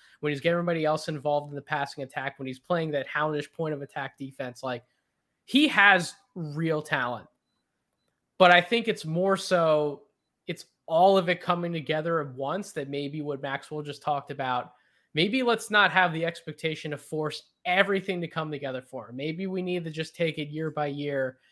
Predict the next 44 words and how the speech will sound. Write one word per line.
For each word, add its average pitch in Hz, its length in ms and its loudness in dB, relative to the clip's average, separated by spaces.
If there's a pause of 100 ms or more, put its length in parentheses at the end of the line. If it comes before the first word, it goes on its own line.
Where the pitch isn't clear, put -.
(120)
and 151 160 -6
see 160 200 -10
steady 151 480 -2
improvements 143 580 -8
category 143 560 -6
by 135 160 -4
category 131 600 -6
to 143 120 -10
where 135 240 -2
maybe 151 540 -4 (240)
he's 165 180 -2
a 151 60 -4
senior 165 420 -2
in 147 80 -2
college 139 680 0 (200)
and 156 140 -2
he 147 60 -4
brings 156 320 -2
the 139 80 -8
full 151 200 -4
package 147 420 -4
together 139 360 -2
and 131 80 -4
we're 135 140 -4
looking 143 380 -6
at 131 160 -4
him 131 100 -6
in 127 80 -4
a 127 60 -6
much 135 300 -8
more 135 160 -4
draftable 131 600 -4
range 139 600 -2 (340)
than 139 180 2
we 131 160 -4
were. 131 380 2 (420)
Maybe 165 400 4
that 156 220 4
has 156 260 2
to 151 60 -8
happen 147 400 -2
for 123 180 -6
him. 123 160 -6
Or 233 560 10